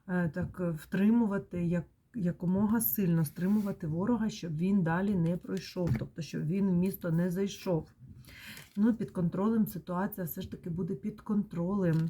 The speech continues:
Я не бачу окупації. Ні, не бачу окупації. Тут усе йде, ресурси в нас. Тобто наш, е, Краматорськ під Україною. До кінця року я не бачу, щоб Краматорськ, е, ну, взяли в окупацію.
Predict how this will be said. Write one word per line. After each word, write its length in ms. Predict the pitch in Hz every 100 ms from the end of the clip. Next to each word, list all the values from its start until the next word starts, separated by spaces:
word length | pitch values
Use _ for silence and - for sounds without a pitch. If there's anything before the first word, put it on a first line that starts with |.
| - 185
Я 220 | 180 196
не 120 | 220
бачу 420 | 196 160 143 139
окупації. 800 | 131 151 - 151 156 - 196 226 233 - - - - - - - - - 196
Ні, 220 | 190 175
не 120 | 185
бачу 400 | 180 170 160 175
окупації. 640 | 175 175 180 170 165 175 175
Тут 240 | 175 175
усе 300 | 165 - 208
йде, 400 | 185 170 185 180
ресурси 580 | 180 175 - 208 214 202
в 40 |
нас. 340 | 190 185 160 147
Тобто 260 | 160 - 165
наш, 460 | 175 208 247 - - - - - -
е, 80 | 190
Краматорськ 720 | - 165 156 185 226 - -
під 260 | - 190 -
Україною. 920 | 233 - 185 165 165 160 156 156 175
До 180 | 170 196
кінця 440 | - 175 - 170
року 320 | 170 196 -
я 180 | 170 175
не 120 | 214
бачу, 580 | 202 185 156 147 - 165 - - - - -
щоб 320 | - 180 156
Краматорськ, 720 | 175 170 151 185 214 - -
е, 320 | 180 175 175 170 170 -
ну, 460 | 180 170 165 180 196
взяли 520 | 202 170 151 170 190
в 80 | 190
окупацію. 960 | 190 170 170 156 147 - 175 175 185